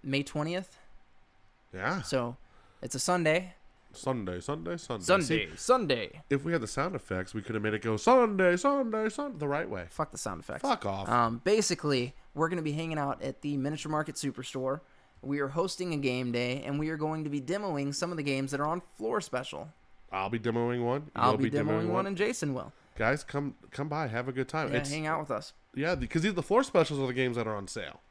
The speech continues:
Speaker 1: Yeah, so basically, Floor Specials at Miniature Market are, they're discounted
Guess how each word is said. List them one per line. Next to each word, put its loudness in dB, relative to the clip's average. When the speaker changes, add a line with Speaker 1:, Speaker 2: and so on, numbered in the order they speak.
Speaker 1:
Yeah, 4
so 4
basically, 0
Floor 0
Specials 0
at -4
Miniature -2
Market 0
are, 2
they're 0
discounted 0